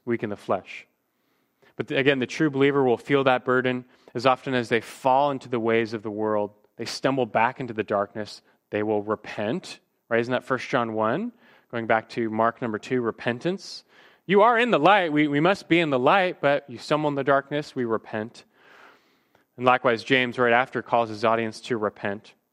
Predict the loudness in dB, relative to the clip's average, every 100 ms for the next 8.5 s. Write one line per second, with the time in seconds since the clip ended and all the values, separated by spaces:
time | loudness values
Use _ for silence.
0 | _ _ _ _ _ _ _ _ _ _
1 | _ 4 4 4 2 4 4 2 2 -4
2 | 2 2 2 0 2 4 4 4 2 -4
3 | -4 0 0 0 -2 -6 -2 -2 0 0
4 | 0 -2 -8 -20 _ -20 4 4 6 2
5 | 2 2 0 -2 0 0 0 0 -2 -2
6 | -2 -2 -6 -18 _ -10 0 0 2 -2
7 | -4 -8 -12 -20 -20 _ -20 -20 _ _
8 | _ -2 0 0